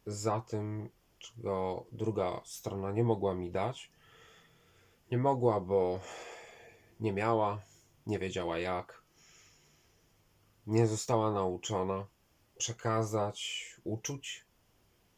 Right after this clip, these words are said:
A tu chodzi o to, no właśnie, że ta osoba tutaj nie mogła czegoś dać, a, mm, to nie należy przedłużać,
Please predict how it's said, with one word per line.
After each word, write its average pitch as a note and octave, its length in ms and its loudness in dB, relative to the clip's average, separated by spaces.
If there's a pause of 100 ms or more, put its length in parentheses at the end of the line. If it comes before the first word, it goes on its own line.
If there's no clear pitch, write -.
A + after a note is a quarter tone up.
(3750)
A A#2 80 -4
tu A#2 120 0
chodzi A2+ 300 4
o A2+ 80 6
to, A2+ 380 2
no A#2 140 0
właśnie, A#2+ 340 2
że A2+ 140 -2
ta - 220 -2
osoba G2+ 760 0 (1000)
tutaj F#2+ 280 -4
nie G2 120 -2
mogła G2 340 -2
czegoś G2+ 380 -8
dać, F2+ 500 -4
a, F#2+ 220 -6 (760)
mm, G#2+ 840 -6
to A#2 120 -6
nie A#2 340 0
należy B2 420 2
przedłużać, A2+ 1040 -4